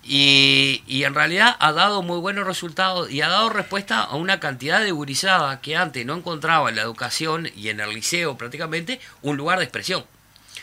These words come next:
Entonces, hoy tenemos gurises que en el liceo hacen danza, hacen fotografía, hacen cine, hacen,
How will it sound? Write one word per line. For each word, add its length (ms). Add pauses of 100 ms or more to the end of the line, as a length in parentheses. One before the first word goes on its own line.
(440)
Entonces, 600
hoy 160
tenemos 500
gurises 440
que 320
en 120
el 160
liceo 420
hacen 380
danza, 460
hacen 180
fotografía, 800
hacen 240
cine, 480
hacen, 240